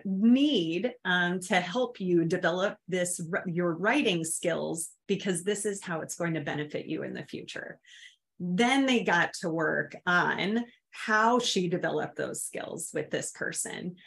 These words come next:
So, uh, it's, "I'm going to show you what it is that good looks like on their own," and then bringing it back to her in their next one-on-one, where she was able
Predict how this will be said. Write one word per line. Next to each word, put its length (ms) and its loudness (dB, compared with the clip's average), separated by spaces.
So, 600 4
uh, 400 6
it's, 440 -6
"I'm 220 2
going 280 2
to 140 -2
show 400 6
you 480 2
what 240 0
it 140 0
is 320 0
that 340 0
good 300 2
looks 420 0
like 400 -4
on 220 6
their 280 0
own," 540 -2
and 100 4
then 160 4
bringing 360 2
it 180 -4
back 320 0
to 140 -4
her 520 0
in 180 2
their 160 2
next 440 -2
one-on-one, 840 -6
where 120 4
she 200 4
was 200 4
able 300 0